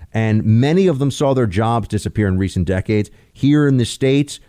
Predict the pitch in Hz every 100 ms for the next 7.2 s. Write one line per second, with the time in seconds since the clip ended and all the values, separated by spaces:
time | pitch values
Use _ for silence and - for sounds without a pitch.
0 | _ 117 131 - 135 - 123 117 113 113
1 | 104 113 110 - 113 127 135 - 117 110
2 | - - 101 90 87 120 113 - 58 58
3 | _ _ - 92 101 117 - 113 92 -
4 | - - 104 123 131 123 107 - - 139
5 | 156 165 - 139 123 - 117 - 113 104
6 | 95 104 120 107 107 - 98 92 90 85
7 | 85